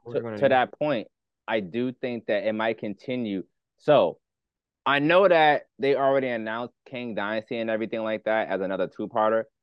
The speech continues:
Speaker 2: But what if some of these Skrull things reside after that? Or it doesn't turn to, like, a big antag-, antagonistic plot.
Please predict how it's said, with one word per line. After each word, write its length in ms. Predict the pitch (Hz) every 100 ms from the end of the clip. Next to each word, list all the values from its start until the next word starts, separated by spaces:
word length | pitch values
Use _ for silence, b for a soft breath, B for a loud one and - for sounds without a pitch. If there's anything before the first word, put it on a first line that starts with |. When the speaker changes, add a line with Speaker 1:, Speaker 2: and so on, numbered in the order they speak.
| _ _
Speaker 2:
But 120 | 110
what 200 | 107 165
if 140 | 180 -
some 200 | 151 139
of 80 | 131
these 200 | 123 -
Skrull 320 | - 120 117
things 320 | 113 107 104 - _ -
reside 400 | 101 92 104 101
after 280 | 98 98 95
that? 200 | 87 -
Or 300 | 202 254 180
it 180 | 143 135
doesn't 280 | 139 135 127
turn 260 | 135 123
to, 100 | 123
like, 220 | 117 110 101
a 40 |
big 240 | 87 113
antag-, 460 | 107 104 - 107 107 _ -
antagonistic 760 | 95 113 95 98 98 92 -
plot. 300 | - 107